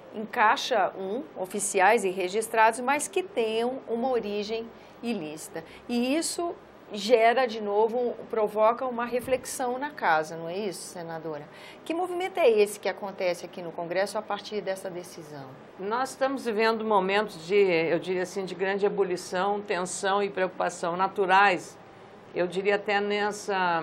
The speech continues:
Speaker 2: nesse enfrentamento de um, de uma divergência interpretativa do que pode e do que não pode em relação a esse sistema. Eu sou uma senadora de primeiro mandato,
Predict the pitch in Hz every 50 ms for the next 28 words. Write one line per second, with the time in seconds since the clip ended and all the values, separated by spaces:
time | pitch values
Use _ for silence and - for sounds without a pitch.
0 | 156 156 156 175 208 202 - 247 226 233 233 233 233 214 226 208 196 202 208 226
1 | 233 226 - 226 196 165 170 202 196 196 190 180 175 170 - - - - - -
2 | - - - 156 156 202 208 202 202 196 190 185 175 170 165 160 151 151 147 147
3 | - - 170 160 185 254 269 233 247 240 202 185 170 175 190 214 233 240 226 233
4 | - - 180 170 175 190 208 202 202 202 185 180 - 185 180 180 180 165 160 -
5 | - - 214 214 196 202 196 175 190 185 - 196 190 - - 190 190 202 180 190
6 | 180 180 - - 190 185 180 175 175 - 185 175 175 180 185 175 175 190 190 196
7 | 185 170 170 175 170 - - 180 180 185 190 185 180 - - - - 151 170 180
8 | 170 - - 170 165 - - 151 123 117 - - - - - - - - - -
9 | - - - 196 - - 285 269 277 277 285 262 240 233 202 214 214 208 202 208
10 | - 190 190 196 202 196 202 190 180 165 151 160 165 180 202 - - - -